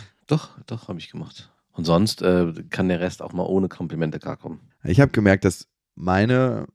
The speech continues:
Speaker 2: Freundschaften, die ich führe, das krass beflügelt, wenn ich das auch verbalisiere, was ich da hab. Und ja, manchmal auch, wenn es mir an was fehlt.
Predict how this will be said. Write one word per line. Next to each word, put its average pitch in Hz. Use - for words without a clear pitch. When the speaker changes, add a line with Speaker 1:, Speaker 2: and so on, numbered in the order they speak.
Speaker 2:
Freundschaften, 117
die 90
ich 113
führe, 113
das 98
krass 104
beflügelt, 113
wenn 95
ich 92
das -
auch 87
verbalisiere, 90
was 90
ich 85
da 85
hab. 92
Und 85
ja, 110
manchmal 123
auch, -
wenn 104
es -
mir 101
an 95
was 90
fehlt. 104